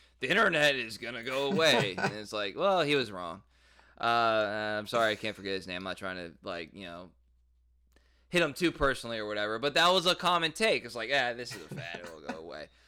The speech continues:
Speaker 1: Um, I, to be honest, like, I feel that way about jersey patches. I kinda feel the same way about, like, the whole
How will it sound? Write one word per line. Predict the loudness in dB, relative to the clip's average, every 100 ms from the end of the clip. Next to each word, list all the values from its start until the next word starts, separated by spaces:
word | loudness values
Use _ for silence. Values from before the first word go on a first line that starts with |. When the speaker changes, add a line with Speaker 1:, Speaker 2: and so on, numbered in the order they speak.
| _ -4
Speaker 1:
Um, | 2 4 4 2 -2 -10 _ _ -20 -2
I, | 2 2 0 -6 -8
to | -4
be | 2
honest, | 4 4 2 -2
like, | -2 0
I |
feel | 0 0 2
that | 4 2 2
way | 0 2
about | 0 -2 -2
jersey | -4 -6
patches. | -2 0 0 -2 -10 -12 -18 _ _ _ _ _ -2
I | 0
kinda | 2 2 2
feel | 0
the | -2
same | 0 0 0 2
way | 6 6 4
about, | 2 2 2 2
like, | 0 0
the | 2
whole | 4 4 2 -2